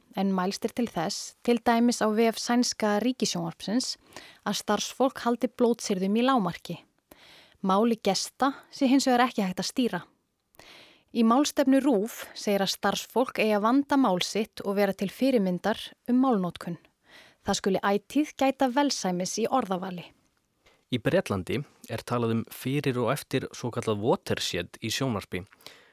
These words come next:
Speaker 2: sem er klukkan níu á kvöldin. Fyrir það skal í sjónvarpinu vera hófstilltara, barnvænna og vandaðra mál en eftir klukkan níu er meira leyfilegt. Í handbók pródúsenta hjá bresku sjónvarpsstöðinni Channel four kemur fram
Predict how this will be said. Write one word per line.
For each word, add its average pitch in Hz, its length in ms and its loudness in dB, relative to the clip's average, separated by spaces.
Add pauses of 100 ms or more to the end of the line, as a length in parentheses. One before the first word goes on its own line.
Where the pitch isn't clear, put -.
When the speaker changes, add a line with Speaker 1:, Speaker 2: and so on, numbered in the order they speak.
Speaker 2:
sem - 160 -4
er 135 80 0
klukkan 135 240 -2
níu 143 320 0
á 104 80 0
kvöldin. - 380 -6 (840)
Fyrir 143 240 -2
það 95 300 -2 (100)
skal 120 320 -4
í 117 60 -4
sjónvarpinu 120 500 -4
vera 110 240 -2
hófstilltara, 123 800 -2 (180)
barnvænna 120 720 -2
og 104 220 -2
vandaðra 123 420 0
mál 101 220 -4 (180)
en 135 160 -2
eftir - 240 -4
klukkan 120 300 -6
níu 120 340 -4
er 123 160 -6
meira 147 240 -2
leyfilegt. 104 560 -4 (880)
Í 113 160 -6
handbók 131 480 -4
pródúsenta 113 800 -4
hjá 113 140 -4
bresku 110 340 -4
sjónvarpsstöðinni 107 560 -4
Channel 120 340 -4
four 127 380 0 (720)
kemur 123 180 -2
fram 104 300 -2